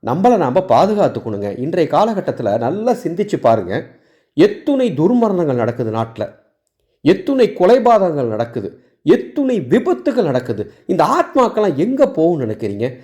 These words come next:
இந்த ஆத்மாக்கெல்லாம் யார் முறைப்படி செய்ய வேண்டிய சடங்குகளை செய்வாங்க? அப்படி முறைப்படி செஞ்சா அந்த ஆத்மா அலையாது. இல்லைன்னா அந்த ஆத்மா பேயா, ஆவியா, தீய சக்தியா அலைஞ்சிக்கிட்டு தான் இருக்கும். நாளா நாளா உக்கிரமடைஞ்சு, யார் வீட்ல தெய்வத்தோட பலம் குறைவா இருக்கோ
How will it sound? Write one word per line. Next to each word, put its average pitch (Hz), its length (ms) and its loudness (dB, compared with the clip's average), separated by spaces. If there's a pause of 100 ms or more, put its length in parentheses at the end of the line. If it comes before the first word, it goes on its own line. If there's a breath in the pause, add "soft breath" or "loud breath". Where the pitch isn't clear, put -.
(100 loud breath)
இந்த 180 200 2
ஆத்மாக்கெல்லாம் 220 560 0
யார் 185 300 0
முறைப்படி 190 380 -2
செய்ய 147 260 -2
வேண்டிய 139 220 0
சடங்குகளை 123 440 0
செய்வாங்க? 107 640 -6 (340)
அப்படி 160 280 2
முறைப்படி 254 480 2
செஞ்சா 208 180 -2
அந்த 226 180 2
ஆத்மா 156 360 0
அலையாது. 135 360 2
இல்லைன்னா 151 200 -2
அந்த 175 320 -2
ஆத்மா 147 360 0
பேயா, 131 720 4
ஆவியா, 123 400 0 (340 loud breath)
தீய 175 340 0
சக்தியா 147 320 -2 (100)
அலைஞ்சிக்கிட்டு 156 360 -2
தான் 180 180 2
இருக்கும். 120 220 -2
நாளா 165 320 4
நாளா 170 280 2
உக்கிரமடைஞ்சு, 131 960 -2 (340 soft breath)
யார் 170 480 2
வீட்ல 147 560 -6
தெய்வத்தோட 170 520 -4
பலம் 139 340 0
குறைவா 135 400 4
இருக்கோ 113 360 -2